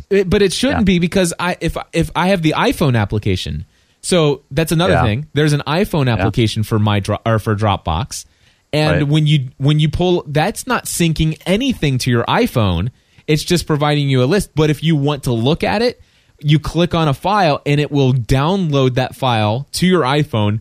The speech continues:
Speaker 1: and then open it.
Speaker 2: Yeah. I see what you're saying. So it seems like the capability's there.
Speaker 1: Th-, it
Speaker 2: And
Speaker 1: has
Speaker 2: as we
Speaker 1: to be.
Speaker 2: talk about workflow,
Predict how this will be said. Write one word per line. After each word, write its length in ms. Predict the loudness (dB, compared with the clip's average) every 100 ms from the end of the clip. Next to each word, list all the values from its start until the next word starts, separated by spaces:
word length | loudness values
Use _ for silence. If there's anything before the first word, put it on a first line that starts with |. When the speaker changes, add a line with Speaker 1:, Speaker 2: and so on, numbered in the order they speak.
| -8 -4
Speaker 1:
and 180 | -2 0
then 160 | 0 0
open 320 | 0 2 -2
it. 160 | -4 -8 _ _ _ _ _ _ _ _
Speaker 2:
Yeah. 200 | -4 -2 -4 _ _ -4
I 60 |
see 140 | 0 2
what 120 | 2
you're 60 | -2
saying. 300 | 0 -2 -2
So 160 | 0 2
it 140 | 2
seems 220 | 0 0
like 140 | 0 -2
the 80 | -2
capability's 720 | -2 -4 -2 0 0 -4 -2
there. 300 | 0 0 -2 -4
Speaker 1:
Th-, 120 | 0
it 40 | 2
Speaker 2:
And 80 |
Speaker 1:
has 100 | 2 2
Speaker 2:
as 80 | 0
we 60 |
Speaker 1:
to 40 | 0
be. 40 |
Speaker 2:
talk 220 | 2 2
about 440 | 0 2 2 2 -2
workflow, 920 | 0 0 0 -6 0 4 4 4 0